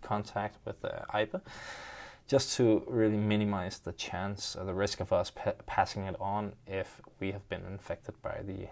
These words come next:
the contact we've had with Ipe over the past few days. So that now means I can't go to the hotel restaurant to eat.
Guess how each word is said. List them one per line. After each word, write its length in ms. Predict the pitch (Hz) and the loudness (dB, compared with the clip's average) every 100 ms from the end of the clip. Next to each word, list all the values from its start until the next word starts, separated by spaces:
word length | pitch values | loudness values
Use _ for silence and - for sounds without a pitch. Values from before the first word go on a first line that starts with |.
| - 120 - | -14 -16 -8
the 80 | 92 | -6
contact 760 | - 98 95 - - - - 117 | -4 -4 -4 -4 -6 -8 -10 -8
we've 320 | 101 87 - | -8 -8 -2
had 180 | 95 - - | -2 -2 -6
with 120 | 98 - - - - | -8 -8 -20 -20 -6
Ipe 320 | 92 92 85 | -4 -4 -6
over 220 | 101 90 98 | -6 -6 -10
the 80 | |
past 380 | 101 92 90 - | -6 -6 -6 -8
few 200 | - 92 | -8 -6
days. 460 | 95 95 - - - - - - - - - - - - - - - - _ - _ _ - | -6 -8 -10 -12 -14 -18 -20 -18 -18 -16 -16 -18 -18 -20 -20 -20 -20 -20 _ -20 _ _ 0
So 300 | - 139 135 | 6 8 10
that 260 | 156 131 | 10 10
now 180 | 135 120 | 8 10
means 540 | 120 110 113 - - - - - - | 10 8 6 2 0 -2 -8 -10 -8
I 180 | 117 113 | 2 2
can't 540 | - - 110 110 104 - | 2 0 0 2 -2 0
go 220 | 107 95 | 6 6
to 420 | 98 - 95 82 87 | 6 0 -2 -2 -2
the 80 | |
hotel 320 | 85 117 - 110 | 4 4 8 6
restaurant 580 | 92 110 - 135 110 - | 6 4 4 0 0 0
to 100 | 87 | 4
eat. 340 | 160 196 | 4 2